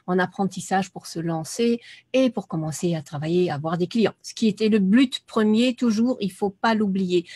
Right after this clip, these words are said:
Le but n'est pas de faire trente ans d'études.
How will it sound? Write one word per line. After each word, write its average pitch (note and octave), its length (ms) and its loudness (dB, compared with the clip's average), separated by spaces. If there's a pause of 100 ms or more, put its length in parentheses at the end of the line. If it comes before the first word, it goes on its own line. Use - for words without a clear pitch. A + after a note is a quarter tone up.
(280)
Le F3+ 180 2
but A#3 360 0
n'est G3 220 4
pas A#3+ 400 0
de G3+ 340 0
faire G#3 460 -4
trente G#3+ 380 -2
ans G#3 140 2
d'études. B3+ 680 0